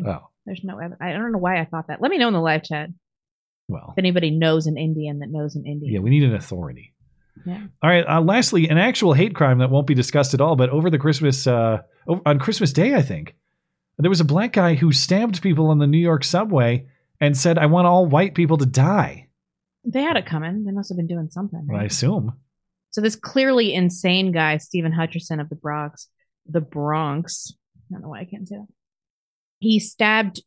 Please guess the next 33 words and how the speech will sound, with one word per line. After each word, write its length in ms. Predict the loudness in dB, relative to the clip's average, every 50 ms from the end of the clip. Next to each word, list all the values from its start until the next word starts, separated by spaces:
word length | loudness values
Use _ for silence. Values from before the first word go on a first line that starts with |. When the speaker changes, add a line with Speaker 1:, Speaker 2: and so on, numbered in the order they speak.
| _ -10
Speaker 1:
two 200 | -4 -2 -2 -2
teenage 460 | -2 -2 -2 0 2 0 0 -2 -4
girls 500 | -4 -2 0 0 0 0 0 -2 -4 -8 _ _ _ _ _ _ _ -8
in 120 | -6 -6 -2
Ga-, 180 | -2 -2 -4 -2
Grand 260 | -2 -2 0 0 0 -2
Central 260 | -2 -2 -2 -2 -4
Dining 380 | -2 -2 -2 -2 -2 -2 -4 -4
Concourse, 640 | -4 -6 -6 -6 -6 -6 -6 -6 -4 -4 -6 -8 -8
ages 340 | -8 -6 -6 -6 -8 -10 _ -10
fourteen 380 | -8 -8 -8 -8 -8 -8 -8 -6
and 160 | -6 -8 -8
sixteen, 760 | -8 -8 -10 -10 -12 -12 -20 -14 -12 -10 -8 -8 -10 -10 -12 _ _ _ _ _ _ -4
after 220 | -4 -2 -2 0 0
he 200 | 0 0 -2 -2 -4 -6
was 120 | -4 -2 0
arguing 360 | 0 0 0 -2 -2 -2 -2
with, 180 | -4 -6 -6 -4
uh, 160 | -6 -6 -6
the 100 | -6 -8
staff 380 | -10 -10 -6 -4 -4 -4 -4 -4 -6
over 240 | -6 -6 -6 -6 -8
sitting 380 | -8 -8 -6 -4 -4 -4 -4
in 100 | -4 -6
the 80 | -6 -6
restaurant's, 680 | -6 -8 -8 -8 -8 -8 -8 -6 -8 -10 -12 -16 -20 _ -18
uh, 180 | -18 -18 -18 -18 -18 -18 -20 -20 _ _ _ -20 -16 -14 -12
establishment, 600 | -6 -4 -4 -4 -4 -6 -6 -6 -6 -6 -8 -12 -8 -6
uh, 100 | -6 -4 -2
the 140 | -2 -4 -2
restaurant 360 | -2 -2 -4 -4 -4 -6 -8
establishment's 540 | -8 -6 -6 -6 -4 -6 -6 -8 -10 -8 -6
area. 300 | -6 -6 -4 -6 -6 -8